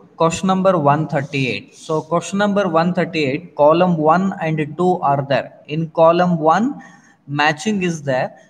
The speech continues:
So in column one, Montreal Protocol. So Montreal Protocol is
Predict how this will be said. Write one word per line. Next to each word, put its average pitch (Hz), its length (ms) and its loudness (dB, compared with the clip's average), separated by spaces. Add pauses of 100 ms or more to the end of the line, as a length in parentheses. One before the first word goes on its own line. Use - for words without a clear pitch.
So - 140 -6
in 160 200 -2
column 165 400 2
one, 226 280 -2
Montreal 165 760 0
Protocol. 143 760 -2
So 147 300 0
Montreal 175 680 0
Protocol 156 1000 -2 (180)
is 160 260 -2